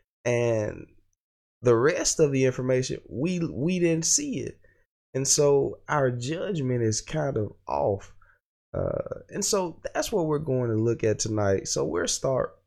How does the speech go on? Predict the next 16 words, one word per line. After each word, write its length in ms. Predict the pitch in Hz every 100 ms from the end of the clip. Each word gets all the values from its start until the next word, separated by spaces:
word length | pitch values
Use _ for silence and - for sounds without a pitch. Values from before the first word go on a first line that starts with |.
| _ -
we 140 | 143
will 280 | 139 165 78
start 400 | - 127 113 107
in 80 | 107
First 400 | - 131 120 -
Timothy 460 | 131 117 107 104 - _ _ _ _ _ _ _ _ _ _ _ _ -
chapter 320 | - 87 131
six, 640 | 127 - 143 117 - - - _ _ _ _
and 300 | - 120 120
we'll 120 | 175
pick 280 | 202 196 185
it 80 | 143
up 180 | 135 123
in 140 | 113
verse 320 | 113 101 104
three. 340 | - 196 156